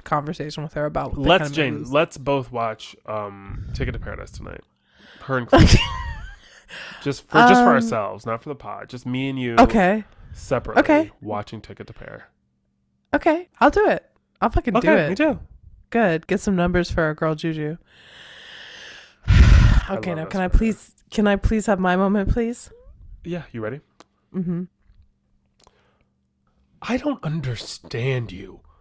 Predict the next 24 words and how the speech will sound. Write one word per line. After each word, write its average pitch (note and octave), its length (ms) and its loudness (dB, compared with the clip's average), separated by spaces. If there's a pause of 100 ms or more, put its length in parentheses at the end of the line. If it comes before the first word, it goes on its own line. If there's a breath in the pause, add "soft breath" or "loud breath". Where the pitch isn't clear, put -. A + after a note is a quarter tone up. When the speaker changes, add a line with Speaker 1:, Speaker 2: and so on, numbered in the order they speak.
(340)
Speaker 2:
Why B3+ 180 -4
do E4+ 60 -10
you E4 100 -4
have B3+ 160 -8
to G3 60 -16
be A3 100 -6
so B3 540 -2 (320)
goddamn B3 760 2
uncompromising? F3+ 1200 -2 (1400 soft breath)
Speaker 1:
It's F#4 300 -10
called - 260 -10 (120)
principle, - 640 -4 (260)
Oscar. D3+ 480 -12 (460 loud breath)
Maybe D#4+ 460 0
the G3+ 160 -6
word G3 380 -6
is G3+ 160 -12
in F#3 100 -10
short - 320 -10
supply, F#3 440 -6
but - 320 -10
I A3 340 -2 (120)
am G#3 260 -8 (300)
not. - 460 -14